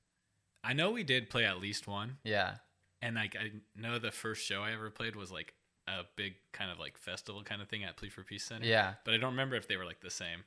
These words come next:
Speaker 2: Was it with Satan Riders or was it
Speaker 1: It
Speaker 2: with
Speaker 1: was
Speaker 2: a
Speaker 1: with
Speaker 2: different
Speaker 1: Satan
Speaker 2: band?
Speaker 1: Riders. Yeah.
Speaker 2: Yeah. Um, yeah. Did you play, uh,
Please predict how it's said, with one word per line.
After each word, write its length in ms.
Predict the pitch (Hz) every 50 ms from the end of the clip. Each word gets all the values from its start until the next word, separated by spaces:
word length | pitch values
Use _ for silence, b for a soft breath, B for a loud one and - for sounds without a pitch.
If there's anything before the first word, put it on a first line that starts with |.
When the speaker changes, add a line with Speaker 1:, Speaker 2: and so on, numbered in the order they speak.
| _ -
Speaker 2:
Was 200 | 131 135 147 151
it 100 | 165 143
with 160 | 131 127 120
Satan 260 | - - 113 113 107 143
Riders 340 | 147 160 180 214 220 202 -
or 60 | 120
was 160 | 110 107 101 113
it 40 |
Speaker 1:
It 40 | 123
Speaker 2:
with 80 | 131 135
Speaker 1:
was 80 | -
Speaker 2:
a 40 | -
Speaker 1:
with 80 | 120 -
Speaker 2:
different 160 | - 98 - 101
Speaker 1:
Satan 140 | 101 98 92
Speaker 2:
band? 100 | 85 85
Speaker 1:
Riders. 240 | 87 90 - - - - _ -
Yeah. 100 | 95 90
Speaker 2:
Yeah. 180 | 117 107 95 - b b b b b b b b 127 123 123 117 113
Um, 240 | 107 107 104 104 107 - _ _ _ _ _ _ _ _ _ _ _ - - _ _ _ -
yeah. 200 | 110 104 104 104
Did 180 | 101 117 120
you 80 | 151 165
play, 540 | - - 202 196 190 185 175 165 - - - _ _ _ -
uh, 500 | 117 113 113 107 104 101 101 98 98